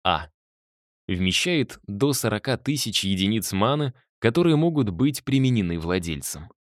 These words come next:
Магическая сила — плюс одиннадцать. Пассивно защищает пользователя от наложения проклятий.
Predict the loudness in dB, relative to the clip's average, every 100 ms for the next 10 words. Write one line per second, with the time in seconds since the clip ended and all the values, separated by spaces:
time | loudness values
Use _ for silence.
0 | _ -6 2 2 4 0 -2 0 0 0
1 | -2 0 0 -2 -4 -2 -2 0 -2 -4
2 | -6 -12 -14 -18 _ _ _ _ 0 0
3 | 2 2 2 2 0 -4 -2 0 0 0
4 | -2 0 -4 -4 -2 -4 -4 -6 -2 0
5 | 0 0 -2 -2 -2 -2 -2 -8 -8 -14
6 | -18